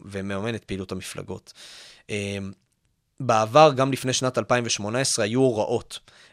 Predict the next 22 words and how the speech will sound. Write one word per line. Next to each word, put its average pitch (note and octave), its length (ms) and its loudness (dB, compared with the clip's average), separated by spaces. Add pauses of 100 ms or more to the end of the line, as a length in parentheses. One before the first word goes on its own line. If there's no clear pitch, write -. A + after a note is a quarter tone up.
אה, G2 120 -4
שהסדירו A#2+ 840 2
מה A2+ 120 0
קורה A#2 340 -2
כשסיעה A2+ 460 -2
מתפצלת B2 760 2
או G#2 60 -4
מתאחדת, B2+ 680 2
ומה G2+ 200 -4
קורה A2+ 260 -2
עם G#2+ 100 -2
המימון G#2 340 -4
השוטף. - 500 -2 (460)
בשנת B2+ 260 -2
אלפיים B2+ 260 2
ושמונה A#2 320 0
עשרה G#2+ 220 0
ממש A#2+ 180 -2
נכנסה A2+ 340 -2
הוראה A2+ 220 4
ספציפית A2+ 440 -6
שמדברת A2 720 0